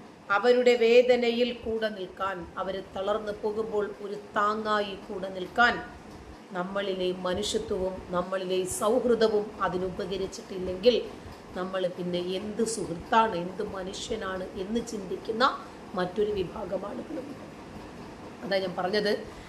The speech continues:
മനുഷ്യനെ മനുഷ്യനായി കാണുകയും വിശ്വസിക്കുകയും സ്നേഹിക്കുകയും ചെയ്യുന്ന കാലഘട്ടം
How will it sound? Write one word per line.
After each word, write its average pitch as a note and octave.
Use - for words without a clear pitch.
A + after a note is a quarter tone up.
മനുഷ്യനെ A#3
മനുഷ്യനായി A3
കാണുകയും F#3
വിശ്വസിക്കുകയും A#3+
സ്നേഹിക്കുകയും A3
ചെയ്യുന്ന G3+
കാലഘട്ടം F#3+